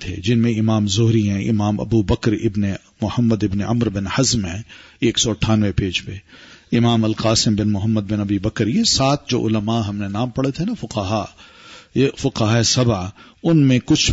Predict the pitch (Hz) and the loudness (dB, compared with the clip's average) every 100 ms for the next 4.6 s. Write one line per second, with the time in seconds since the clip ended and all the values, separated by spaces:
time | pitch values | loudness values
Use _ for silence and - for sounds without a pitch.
0 | - 117 - 113 98 92 95 82 - - | -2 0 0 2 0 0 -4 -6 -10 -14
1 | - - _ _ _ _ _ _ _ _ | -18 -20 _ _ _ _ _ _ _ _
2 | _ _ _ _ _ _ - 131 156 156 | _ _ _ _ _ _ -4 0 4 4
3 | 143 - 170 - 131 123 113 - 110 120 | 2 4 2 4 2 2 2 2 2 2
4 | - 101 101 117 104 95 | 2 0 2 0 0 -2